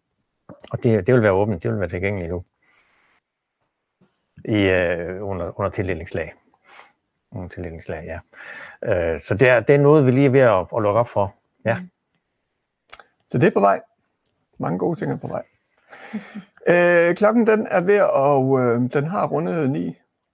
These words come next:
Speaker 3: femogfyrre, så vi skal til at runde af. Jeg synes, vi har været godt rundt om emnet. Vi er kommet godt ind i, hvordan man laver de her prognoser, og hvad de kan bruges til. Og vi er kommet godt ind i, hvordan, øh, man viser dem ind i, eller udnytter dem ind i, øh, Crop Manager.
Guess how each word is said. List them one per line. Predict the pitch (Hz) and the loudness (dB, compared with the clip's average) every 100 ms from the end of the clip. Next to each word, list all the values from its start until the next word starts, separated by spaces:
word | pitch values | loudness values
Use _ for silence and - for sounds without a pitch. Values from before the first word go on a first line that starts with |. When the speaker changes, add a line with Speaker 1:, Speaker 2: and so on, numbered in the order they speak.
| _ _ _ _ | _ _ _ _
Speaker 3:
femogfyrre, | 156 139 - - 175 | -8 -6 -4 -4 -4
så | 175 | -6
vi | 143 | -10
skal | 127 - | -8 -10
til | - | -8
at | - - 120 120 101 _ | -8 -8 -10 -10 -14 _
runde | - - | -6 -4
af. | - _ _ _ _ _ _ - | -6 _ _ _ _ _ _ -10
Jeg | 160 | -6
synes, | 165 - | -6 -6
vi | |
har | - | -4
været | 123 120 - - 110 - | -2 -4 -4 -6 -8 -6
godt | - 226 - _ | -4 -4 -8 _
rundt | 196 | -6
om | 170 | -4
emnet. | 131 196 208 - | -4 -4 -6 -10
Vi | - 151 | -8 -6
er | 156 | -6
kommet | 151 160 | -6 -6
godt | 175 | -6
ind | 175 151 | -4 -6
i, | |
hvordan | 143 131 147 | -4 -6 -6
man | 151 | -6
laver | 139 156 | -4 -4
de | 147 | -6
her | |
prognoser, | 143 127 - 214 - 135 - _ | -6 -8 -8 -8 -10 -16 -18 _
og | - | -14
hvad | - | -10
de | - | -8
kan | - | -6
bruges | 135 - | -6 -4
til. | - 147 _ _ _ _ _ _ _ | -8 -10 _ _ _ _ _ _ _
Og | - 135 | -8 -4
vi | |
er | 135 | -2
kommet | 135 123 | -2 -2
godt | 135 | -2
ind | 147 131 | -2 -2
i, | 123 127 | -2 -2
hvordan, | 117 104 110 131 | -2 -2 -2 -2
øh, | 123 110 107 107 - | -2 -4 -6 -10 -14
man | - 117 | -10 -6
viser | 123 - | -6 -8
dem | 135 113 | -10 -8
ind | 117 | -8
i, | 123 107 | -8 -10
eller | - 139 _ _ _ _ _ _ _ _ | -20 -20 _ _ _ _ _ _ _ _
udnytter | 147 147 110 | -2 -2 -2
dem | 107 101 | -4 -6
ind | 107 123 | -4 -4
i, | 113 | -4
øh, | 104 | -6
Crop | - - | -10 -12
Manager. | 107 107 110 104 | -12 -10 -10 -12